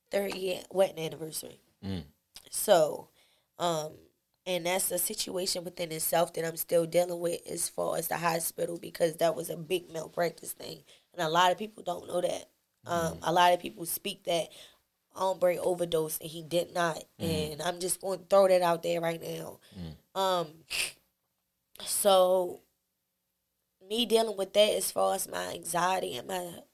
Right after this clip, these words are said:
Speaker 1: depression is, it's hard. It's hard to be a young wife. First, I got married when I was twenty, uh, right before, so before I turned twenty-five.
Speaker 2: Oh, shit.
Speaker 1: Yeah, right before I turned twenty-five.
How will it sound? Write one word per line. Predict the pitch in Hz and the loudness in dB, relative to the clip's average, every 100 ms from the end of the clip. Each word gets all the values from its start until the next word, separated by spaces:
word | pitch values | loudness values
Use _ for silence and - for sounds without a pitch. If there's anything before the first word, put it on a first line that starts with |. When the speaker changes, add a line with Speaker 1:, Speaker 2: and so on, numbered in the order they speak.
| - | -8
Speaker 1:
depression | 170 - 196 196 - 180 | -6 -2 0 0 -4 -8
is, | - - 185 - - _ _ _ _ _ | -8 -6 -4 -4 -6 _ _ _ _ _
it's | - 269 | 0 0
hard. | - - 180 185 185 214 - _ _ | 2 4 6 8 6 2 -4 _ _
It's | 220 240 | 0 2
hard | 226 220 220 208 202 | 6 6 8 8 6
to | |
be | 175 190 | 2 4
a | 180 | 4
young | 170 185 190 | 4 2 2
wife. | 180 180 180 190 | 6 6 6 0
First, | 196 185 | -2 0
I | 175 | 2
got | 170 170 - | 2 0 -2
married | 170 170 | 0 0
when | - - | -2 -8
I | |
was | - - | -8 -10
twenty, | - 180 165 156 - _ _ _ _ _ _ _ _ _ _ _ | -8 -8 -8 -12 -20 _ _ _ _ _ _ _ _ _ _ _
uh, | 165 165 156 - - - - | 4 4 2 -4 -10 -14 2
right | 190 196 | 2 2
before, | 196 - | -4 -8
so | - - - | -6 -6 -8
before | - 180 175 | -12 -4 -2
I | 160 | -2
turned | 175 - | -4 -4
twenty-five. | 165 156 160 - - - - _ _ - - | -6 -4 -4 -4 -6 -10 -20 _ _ -20 -4
Speaker 2:
Oh, | 95 90 | 0 0
shit. | - - 110 90 | -2 -4 -4 -2
Speaker 1:
Yeah, | 190 202 180 | 4 6 8
right | 202 | 6
before | - 214 | 4 2
I | 202 | 2
turned | 202 180 | 2 0
twenty-five. | 190 170 170 160 - | -2 0 0 0 -4